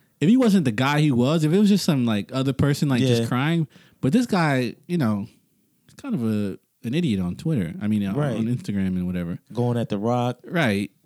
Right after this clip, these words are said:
Speaker 1: Like, come on, man. Just cut that shit out. If you put all your shit online, you're part of the internet now.
Speaker 2: Mm-hmm.
Speaker 1: So, I mean, if you, you act like that online, I mean, people's gonna come at you crazy. Like,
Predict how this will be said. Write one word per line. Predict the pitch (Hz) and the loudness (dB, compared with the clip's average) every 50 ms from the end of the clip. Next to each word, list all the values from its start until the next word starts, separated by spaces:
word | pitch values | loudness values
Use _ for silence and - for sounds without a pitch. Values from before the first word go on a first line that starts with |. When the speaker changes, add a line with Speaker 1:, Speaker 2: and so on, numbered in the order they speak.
| - | -10
Speaker 1:
Like, | - 127 123 113 - - | -6 -6 -4 -6 -6 -8
come | - 180 185 180 | -4 -2 0 0
on, | - 104 101 | 0 2 0
man. | 101 104 196 | 0 0 -2
Just | 120 120 - | -4 -4 -4
cut | - 170 - | -4 -4 -2
that | 151 139 | -2 -4
shit | - - 156 135 | -2 -2 -2 0
out. | 127 104 98 87 | 0 0 -2 -2
If | 110 120 117 - | -4 -4 -2 -2
you | 165 | -2
put | 151 - 196 | 0 2 2
all | 202 190 | 2 4
your | 190 180 | 2 2
shit | 165 - 190 180 | 2 2 2 2
online, | 175 165 160 160 165 170 175 175 175 | 2 2 2 2 2 2 2 2 2
you're | 165 175 170 | 2 2 2
part | - - 175 175 165 | 2 2 2 2 2
of | 165 | 2
the | 165 | 2
internet | 160 156 147 131 123 113 95 | 2 2 2 2 2 0 0
now. | 92 101 101 95 92 | 0 -2 -2 -2 -2
Speaker 2:
Mm-hmm. | 110 117 | -4 -2
Speaker 1:
So, | 113 123 113 104 98 98 - _ _ _ _ _ _ _ _ _ _ _ _ _ _ _ _ | -2 0 0 0 0 -2 -4 _ _ _ _ _ _ _ _ _ _ _ _ _ _ _ _
I | - 95 98 | -8 -4 -2
mean, | 104 107 104 104 104 101 | -2 0 0 0 -2 -2
if | |
you, | 107 120 117 - - - - 151 135 127 | -2 -4 -4 -6 -10 -10 -4 -2 -2 0
you | |
act | 143 147 147 - | 0 0 0 0
like | 160 151 143 - | -2 0 0 0
that | 160 156 | 0 2
online, | 160 156 156 160 165 180 208 220 208 | 2 2 2 2 2 2 2 4 4
I | |
mean, | 190 190 185 | 4 2 2
people's | 170 196 180 190 175 | 2 2 2 2 2
gonna | 185 196 196 | 2 2 2
come | - 220 214 202 | 2 2 4 4
at | 202 196 - | 2 2 2
you | 220 | 0
crazy. | 190 - 240 240 220 190 143 110 | 0 0 0 0 2 2 2 2
Like, | 101 107 107 107 | 0 0 -2 -4